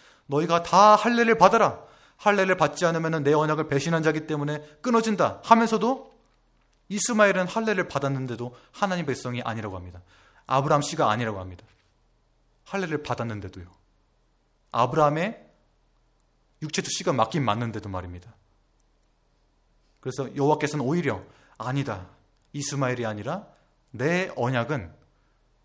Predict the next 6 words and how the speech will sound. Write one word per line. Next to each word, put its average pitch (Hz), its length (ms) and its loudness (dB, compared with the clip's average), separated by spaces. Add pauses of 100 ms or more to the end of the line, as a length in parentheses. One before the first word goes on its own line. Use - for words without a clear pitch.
(480)
사라에게서 - 1300 -10
나올 110 420 -8 (200)
그 - 140 -14
이삭에게서 101 920 -8 (760)
맺어질 104 320 -10
것이다. 98 420 -18